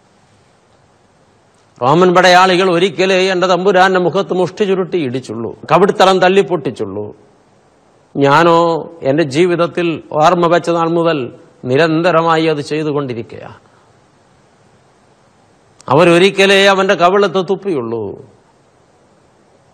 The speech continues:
അവരുടെ ദുർഗന്ധം വമിക്കുന്ന കട്ടക്കഫം അവന്റെ മുഖത്ത് ഉരുണ്ടുകൂടി കിടന്നു. അത്രമാത്രം അവർ അവനെ നിന്ദിച്ചു.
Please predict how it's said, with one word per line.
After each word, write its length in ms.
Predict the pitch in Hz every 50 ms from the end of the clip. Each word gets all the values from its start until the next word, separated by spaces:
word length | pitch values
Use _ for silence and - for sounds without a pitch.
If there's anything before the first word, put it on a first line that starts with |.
| _ _ _ -
അവരുടെ 340 | - 131 151 170 170 175 180
ദുർഗന്ധം 520 | 156 170 170 180 175 190 180 160 165 175 180
വമിക്കുന്ന 500 | 180 175 180 180 175 185 185 180 180 180 185 170 156 147 143 131
കട്ടക്കഫം 760 | - 143 147 139 - - 180 170 - - 170 175 143 175 175 175
അവന്റെ 300 | 170 175 185 170 156 165 170
മുഖത്ത് 500 | 156 156 143 - 190 - - 175 175 175 170 160 147 131 92 85 - - - - _ _ _ _ _ _ _ _ _ _ _
ഉരുണ്ടുകൂടി 640 | - 131 147 165 185 180 175 190 180 165 170 175 170 160
കിടന്നു. 400 | - 170 156 156 143 110 85 - - - _ _ _ _ _ _ _ _ _ _ _ _ _ _ _ _ _ _ _ _ _ _ _ _ _ _ _ _ _ _ _ _ -
അത്രമാത്രം 880 | 131 135 - 180 175 170 175 175 180 180 180 180 180 185 180 175 175 175 175
അവർ 200 | 170 170 180 180 180
അവനെ 260 | 170 165 165 165 160
നിന്ദിച്ചു. 440 | 156 160 165 165 165 139 - -